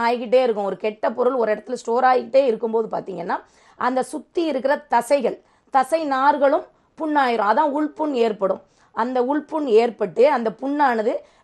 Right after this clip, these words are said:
வெளிப்பக்க சதை வரைக்கும், ஆ, ஏற்பட்டு வர்றதான் டயபெட்டிக் அல்சர். ஒரு ஸ்டேஜ்ல பாத்தீங்கன்னா இது என்ன ஆகும் அப்படின்னா, உள்பகுதியில, ஆ, எலும்பு ம-, எலும்பு வரைக்கும் கரைஞ்சி வெளியில வர்ற ஸ்டேஜ்லாம் இருக்கும். அதுக்கு பிறகு உள்ள மஜ்ஜை வரைக்கும் பாதிக்கப்பட்டு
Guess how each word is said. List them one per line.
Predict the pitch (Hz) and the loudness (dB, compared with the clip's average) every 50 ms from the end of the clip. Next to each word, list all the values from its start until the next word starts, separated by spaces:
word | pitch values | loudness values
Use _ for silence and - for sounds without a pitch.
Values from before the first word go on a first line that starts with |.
| _ 208 | _ 2
வெளிப்பக்க | 240 277 302 370 359 - - 330 320 - 285 277 - | 2 2 2 0 -4 -2 -2 -2 0 2 0 0 2
சதை | 269 254 247 240 233 | 0 2 2 2 2
வரைக்கும், | 220 226 226 247 - - - - - _ _ _ _ _ _ _ _ - - | 4 2 2 2 0 -4 -8 -10 -10 _ _ _ _ _ _ _ _ -10 -4
ஆ, | - 220 | -2 -2
ஏற்பட்டு | 226 226 247 277 302 - - - 269 - - 254 233 | 2 4 4 4 4 2 0 -2 -2 0 2 4 4
வர்றதான் | 220 214 220 220 214 302 320 | 6 6 4 4 4 4 2
டயபெட்டிக் | 233 233 233 240 214 240 202 226 180 | 4 4 2 2 0 -2 -4 -2 -2
அல்சர். | 202 190 180 - 196 185 - - _ _ - | -2 -2 -2 -6 -10 -10 -12 -12 _ _ -8
ஒரு | 214 214 254 294 320 311 - | -2 0 0 0 0 -4 -4
ஸ்டேஜ்ல | - 302 311 311 311 311 294 - | -2 0 0 0 0 -2 2 4
பாத்தீங்கன்னா | 269 247 214 247 240 233 240 269 339 427 - _ _ _ _ _ | 4 2 2 0 -4 -4 -2 -4 -4 -4 -10 _ _ _ _ _
இது | - 294 285 285 | -6 -6 -2 -2
என்ன | 269 262 277 294 294 | -2 -2 2 2 4
ஆகும் | 285 262 262 233 269 277 | 4 4 4 4 2 2
அப்படின்னா, | 240 214 208 202 214 208 226 277 349 453 - _ _ _ _ _ - | 0 0 -2 -2 -4 -2 -2 -4 -4 -6 -12 _ _ _ _ _ -6
உள்பகுதியில, | 262 330 339 349 - - 320 294 285 262 262 285 | -4 -4 -4 -4 0 2 2 2 2 -2 -2 -2
ஆ, | 330 330 277 - - - 208 208 | -2 -2 -2 -8 -8 -6 -4 -4
எலும்பு | 208 208 220 247 294 339 370 359 339 339 415 - - 220 | 0 4 6 6 6 4 0 -2 -2 -4 -4 -6 -4 -2
ம-, | 226 208 202 202 196 | -2 -2 0 0 0
எலும்பு | 208 240 277 302 320 330 | 0 0 0 -2 -4 -4
வரைக்கும் | 302 285 277 277 - 339 320 | -2 -2 -2 -2 -4 -4 -2
கரைஞ்சி | 311 277 269 269 262 247 349 480 - _ _ _ _ - | 0 0 0 0 -2 -6 -8 -10 -12 _ _ _ _ -4
வெளியில | 240 269 277 285 285 254 233 | -2 -2 0 0 0 2 2
வர்ற | 226 233 240 226 - | 0 0 -2 -6 -2
ஸ்டேஜ்லாம் | - 240 233 214 226 233 233 | 0 0 0 0 -2 -2 0
இருக்கும். | 214 185 175 180 175 - _ _ _ | 0 -2 -2 -4 -8 -10 _ _ _
அதுக்கு | _ - 202 247 294 285 294 233 | _ -2 0 0 0 -2 -4 0
பிறகு | 277 294 311 311 | 2 2 2 2
உள்ள | 269 269 277 285 302 277 | 0 -2 -2 0 0 0
மஜ்ஜை | 240 214 214 214 208 196 208 330 320 | 0 0 -2 -2 -2 -2 -6 -4 -2
வரைக்கும் | 302 277 277 254 226 294 220 | 0 0 -2 -2 -4 -6 -4
பாதிக்கப்பட்டு | - 233 226 240 247 226 233 220 196 220 202 185 320 - | 0 2 2 2 2 0 -4 -2 -2 -4 -2 -2 -4 -4